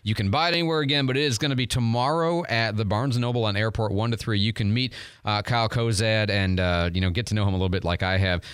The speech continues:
Uh, Admiral, as always, uh, thanks for just kind of being who you are. Thanks for all the work you do, and thanks for, uh,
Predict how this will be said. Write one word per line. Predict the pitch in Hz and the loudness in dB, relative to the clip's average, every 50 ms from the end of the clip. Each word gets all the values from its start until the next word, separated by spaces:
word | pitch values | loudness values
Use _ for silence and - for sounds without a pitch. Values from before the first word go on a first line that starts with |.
| - - - | -18 -8 -4
Uh, | 110 113 - | -4 -2 0
Admiral, | 151 175 185 170 160 147 165 | 0 0 0 0 0 -2 -2
as | - 160 156 135 | -2 -4 -4 -2
always, | - 156 175 202 233 226 190 123 104 98 - | -2 0 0 0 0 0 0 0 0 0 0
uh, | 139 143 135 120 | 0 -2 -2 -2
thanks | 110 - - 139 175 226 - | -4 -4 -4 -2 -2 -2 -4
for | - - 175 165 131 123 | -4 -4 -2 -2 -2 -2
just | 104 92 101 113 - | -2 -2 -2 -2 -2
kind | - 135 | -2 -2
of | 117 104 | -2 0
being | 123 127 117 | 0 0 0
who | 123 127 | 0 0
you | 120 113 117 | 0 0 0
are. | 117 120 110 | 0 0 -2
Thanks | - 117 117 113 - | -2 -2 -2 -2 -2
for | - 120 113 | -2 -2 -2
all | 110 | 0
the | 104 | 0
work | 95 104 113 101 - | 0 -2 -2 -2 -2
you | 104 | -2
do, | 98 | 0
and | 98 - | 0 0
thanks | 110 110 107 - | -2 -2 -2 -2
for, | 117 107 98 92 98 | -2 -4 -2 -2 0
uh, | 95 92 90 90 - | 0 0 0 -2 -4